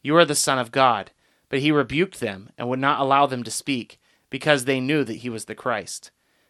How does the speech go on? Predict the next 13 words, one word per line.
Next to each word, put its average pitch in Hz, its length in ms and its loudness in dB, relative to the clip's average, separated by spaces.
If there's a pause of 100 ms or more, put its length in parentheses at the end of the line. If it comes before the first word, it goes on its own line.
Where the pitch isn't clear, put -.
(120)
And 135 100 -2
when 139 100 2
it 151 100 0
was 151 160 -2
day, 135 440 4 (180)
he 139 120 -6
departed 143 500 2
and 120 140 -4
went 123 160 -4
into 143 320 -6
a 120 40 -4
desolate 123 460 -6
place. - 540 -8